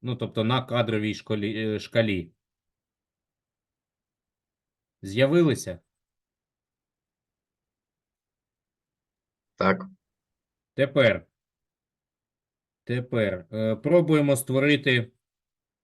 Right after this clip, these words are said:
Speaker 1: е, це ми перший кадр створили, пробуємо створити другий кадр для куба. Для цього, дивіться,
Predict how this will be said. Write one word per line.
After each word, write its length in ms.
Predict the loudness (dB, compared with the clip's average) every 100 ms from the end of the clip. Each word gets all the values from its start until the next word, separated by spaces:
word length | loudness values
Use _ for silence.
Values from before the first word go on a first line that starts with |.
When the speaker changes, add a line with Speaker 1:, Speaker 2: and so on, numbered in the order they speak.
| _ _ _ -10
Speaker 1:
е, 160 | -6 -6
це 180 | 0 2
ми 140 | 2
перший 420 | 4 2 2 -2 -4
кадр 420 | -2 -2 -2 -8
створили, 500 | -6 -2 0 0 -2
пробуємо 500 | -2 -2 0 0 0
створити 480 | -2 -2 -2 -4 -6
другий 380 | 0 0 0
кадр 420 | -2 -4 -4 -6 -10
для 240 | -4 -6
куба. 500 | -4 -6 -4 -6 -8 _ _ _ _ _ _ _ _
Для 260 | 0 4 4
цього, 460 | 6 6 6 4
дивіться, 680 | 4 4 4 2 2 0 0